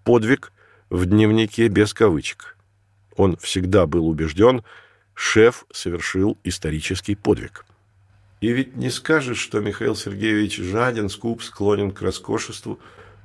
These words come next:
продолжает размышлять Черняев, "что он жаден.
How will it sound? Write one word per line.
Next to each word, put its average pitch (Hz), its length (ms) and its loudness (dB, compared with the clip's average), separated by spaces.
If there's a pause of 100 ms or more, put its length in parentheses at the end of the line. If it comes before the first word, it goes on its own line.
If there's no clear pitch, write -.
продолжает 98 600 4
размышлять 98 520 2
Черняев, 98 520 4 (400)
"что - 220 -4
он 110 120 2
жаден. 98 540 -4